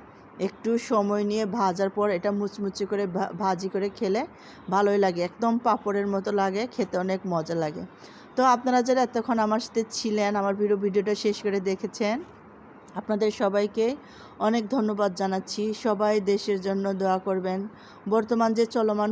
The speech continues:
পরিস্থিতি, এটা যেন খুব শীঘ্রই স্বাভাবিক হয়ে যায়। সবাই যেন একটু দেশকে ভালোবাসে, দেশের, দেশে সেই ভালোবাসা নিয়ে যেন এ, যা কিছু করে সেভাবে করে, দেশের সম্পদ সব কিছু যেন ঠিক রাখে।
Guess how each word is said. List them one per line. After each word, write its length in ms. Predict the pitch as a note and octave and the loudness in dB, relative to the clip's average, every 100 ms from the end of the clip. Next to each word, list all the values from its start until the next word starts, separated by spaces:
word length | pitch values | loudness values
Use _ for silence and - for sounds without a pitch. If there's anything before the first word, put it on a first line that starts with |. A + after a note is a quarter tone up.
| A3+ | 2
পরিস্থিতি, 520 | G#3+ G#3+ - G#3 A3 G#3+ F#3+ | 2 2 -2 -8 -4 -2 -2
এটা 120 | G3+ G3+ | -4 -2
যেন 100 | G#3 G#3 | -2 -2
খুব 120 | A#3+ A3 - | -4 -4 -6
শীঘ্রই 480 | G#3+ F#3+ G3 G#3 G#3+ A#3 | -8 -4 0 2 0 0
স্বাভাবিক 380 | F#3 F#3 G3 F#3+ | -2 0 -2 -2
হয়ে 160 | F#3 F#3 F#3 | -2 -2 -2
যায়। 160 | G3 A#3+ - - - - | -4 -6 -14 -20 -12 -2
সবাই 300 | A3 A3+ A#3 A3+ | 2 4 2 2
যেন 120 | A#3 A3+ A3+ | 0 0 -2
একটু 240 | A3 - A3+ A3 G#3+ | -4 -2 2 4 2
দেশকে 280 | G#3 - G#3+ G#3 | 0 -2 0 2
ভালোবাসে, 520 | G3 G3 F#3+ - G3 F#3 | 0 0 -2 -2 -2 0
দেশের, 280 | F#3+ G3+ G3 E3+ F#3+ | -2 0 -2 0 -2
দেশে 240 | F#3+ G#3 F#3 - | 0 -2 -2 0
সেই 140 | G#3 G#3 | 2 2
ভালোবাসা 420 | G3 F#3+ F#3+ F#3+ G3 | 0 0 -2 -2 -2
নিয়ে 160 | F#3 F#3 F3+ | -2 -2 -2
যেন 140 | F3+ F#3+ G3 - - - - F3+ | -2 -2 -4 -8 -20 -20 -6 0
এ, 20 | G3 F3 | 0 2
যা 140 | G#3 G#3 A3 | 2 4 2
কিছু 200 | G#3+ - G#3+ | -2 -6 -2
করে 160 | G3 G3 F#3+ | 0 0 0
সেভাবে 380 | G#3 G3 F3+ F#3+ F#3 | -2 0 -2 -2 -2
করে, 180 | F3+ F#3 F3 | -2 -2 -2
দেশের 280 | F#3 G3+ G3 - | -2 0 -2 -2
সম্পদ 520 | F#3 F3 F#3 F#3 F3+ - - - - - - | -6 -4 0 0 0 -6 -20 -20 -20 -20 -6
সব 140 | G3+ F#3+ - | -6 -4 -8
কিছু 200 | G3 G#3 F#3+ | -4 -2 -2
যেন 120 | G3 F#3+ - | -2 -4 -4
ঠিক 160 | G#3 F#3 F#3 | -6 -2 -2
রাখে। 280 | F3+ - | -2 -2